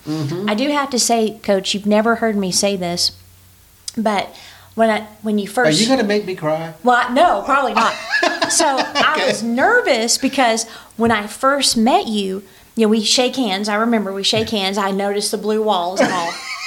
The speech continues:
Speaker 1: <laughs>
Speaker 2: What is this? But anyway, and then you said, "So you're a preacher?" And I was all, "Mm." And I wanted to say, "Not like any you've probably ever heard or met."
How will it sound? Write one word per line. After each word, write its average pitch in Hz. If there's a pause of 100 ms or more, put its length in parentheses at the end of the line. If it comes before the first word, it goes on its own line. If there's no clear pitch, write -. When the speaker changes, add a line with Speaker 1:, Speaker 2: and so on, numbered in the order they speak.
(120)
Speaker 1:
<laughs> 349
Speaker 2:
What 285
is -
this? 240
But 285
anyway, 277 (640)
and 262
then 285
you 294
said, 294
"So 262
you're 285
a 247
preacher?" - (1600)
And 254
I 269
was 247
all, 208 (2000)
"Mm." 277
And -
I 277
wanted 381
to 247
say, 226 (140)
"Not 233
like 254
any 254
you've 233
probably 226
ever 202
heard 214
or 180
met." 202